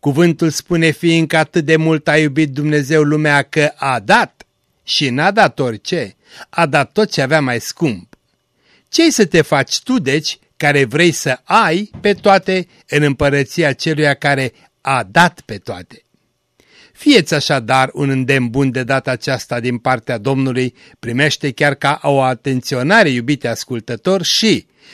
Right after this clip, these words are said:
dacă în inima ta există pismă, invidie, grăbește-te de te pocăiește înaintea Domnului, mărturisește păcatul acesta,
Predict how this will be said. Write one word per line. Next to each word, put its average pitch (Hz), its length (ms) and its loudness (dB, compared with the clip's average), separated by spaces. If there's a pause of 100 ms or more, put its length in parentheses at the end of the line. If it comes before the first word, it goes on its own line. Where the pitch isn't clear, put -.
(140)
dacă 127 360 0
în 139 80 2
inima 220 360 2
ta 175 180 2
există 123 760 -2
pismă, 135 440 -2
invidie, 131 760 -2 (240)
grăbește-te 131 880 -2
de 120 140 -4
te 123 160 -6
pocăiește 123 640 -4
înaintea 113 440 -6
Domnului, 151 600 0 (240)
mărturisește 147 920 0
păcatul 117 560 -6
acesta, 165 640 -2